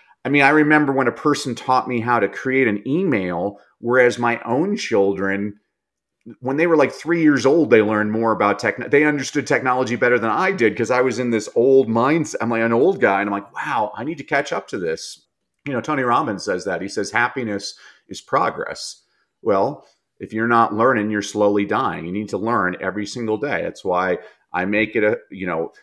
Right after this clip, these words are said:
I do my walks. I, I call them thought walks. Three times a day,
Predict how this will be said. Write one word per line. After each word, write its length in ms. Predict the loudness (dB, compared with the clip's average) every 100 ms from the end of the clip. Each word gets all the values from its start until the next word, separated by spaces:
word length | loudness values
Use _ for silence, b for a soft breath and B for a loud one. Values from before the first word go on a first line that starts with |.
| _
I 80 | -6
do 160 | -6 -4
my 200 | 0 0
walks. 420 | 0 0 0 0
I, 160 | -2 -2
I 80 | -4
call 220 | -6 -6
them 120 | -6
thought 360 | -4 -2 -2 -4
walks. 380 | -8 -6 -10 -12
Three 220 | -8 -8
times 320 | -6 -4 -4
a 40 | 0
day, 380 | 2 4 2